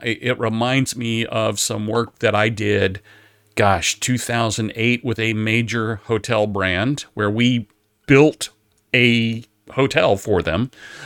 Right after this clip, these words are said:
uh, to model out a proposed design structure, uh, in a virtual world. Uh, unfortunately, can't say the name, can't ever show any of the work, uh, but it was really cool.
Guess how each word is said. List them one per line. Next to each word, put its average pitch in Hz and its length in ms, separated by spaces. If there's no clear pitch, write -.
uh, - 540
to 113 440
model 113 520
out 107 320
a - 80
proposed 107 600
design 98 460
structure, - 600
uh, 101 300
in 127 160
a 139 40
virtual 120 400
world. 90 380
Uh, 98 400
unfortunately, 117 540
can't - 240
say 131 160
the 120 80
name, 127 300
can't 120 200
ever 117 160
show 127 220
any 127 160
of 120 60
the 120 80
work, 120 440
uh, 101 240
but 101 140
it - 80
was 101 140
really 113 580
cool. 117 440